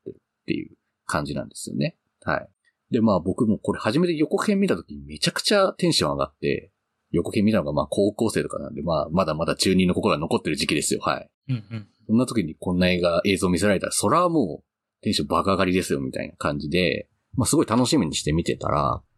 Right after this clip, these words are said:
Speaker 1: 結構あの、最初見た時と、エンディングがこう、結構、結構なんというか、あ、そういう終わり方すんの？みたいな、
Speaker 2: うん、うん。
Speaker 1: 映画になってるんですよね。そう。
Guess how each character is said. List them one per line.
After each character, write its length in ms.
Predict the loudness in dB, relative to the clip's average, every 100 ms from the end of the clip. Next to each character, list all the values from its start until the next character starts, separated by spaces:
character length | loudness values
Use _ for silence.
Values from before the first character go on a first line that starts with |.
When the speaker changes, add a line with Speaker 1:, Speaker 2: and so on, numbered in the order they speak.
| _ _ _ -2
Speaker 1:
結 180 | -2 -2 _
構 300 | -2 2 2
あ 40 | 2
の、 140 | -2 -6 -12 _ -20 -6
最 260 | 0 2
初 160 | 4 2
見 160 | 2 2
た 120 | 0
時 280 | -4 -20 -20 _
と、 180 | -14 -14 _ _ _ -6
エ 140 | 2
ン 120 | 2
デ 80 | 4
ィ 60 | 4
ン 20 |
グ 60 | 4
が 80 | 2
こ 160 | 2
う、 100 | -2
結 180 | 0 -4 -4
構、 220 | -8 -8 _ _
結 160 | -4 -4
構 120 | -2
な 120 | 0 0
ん 60 |
と 80 | -2
い 40 |
う 40 | -8
か、 180 | -8 -8 _ _ _
あ、 160 | -2 -2 _ _ _ _
そ 240 | 0 4
う 60 | 6
い 60 |
う 60 | 6
終 60 |
わ 80 | 4
り 60 | 2
方 160 | 2
す 140 | 2 2
ん 80 | 2
の？ 80 |
み 140 | 2 0
た 100 | 0
い 80 | -4
な、 180 | -12 -14 _ _ -4
Speaker 2:
う 60 |
ん、 20 | -4
う 20 |
ん。 120 | -2 0
Speaker 1:
映 120 | 2
画 100 | 2
に 60 |
な 120 | 2 0
っ 100 | -2
て 80 |
る 100 | -10
ん 40 | -10
で 60 | _
す 140 | -12 -8
よ 60 |
ね。 200 | -6 -6 _ _ _
そ 160 | -10
う。 100 | -10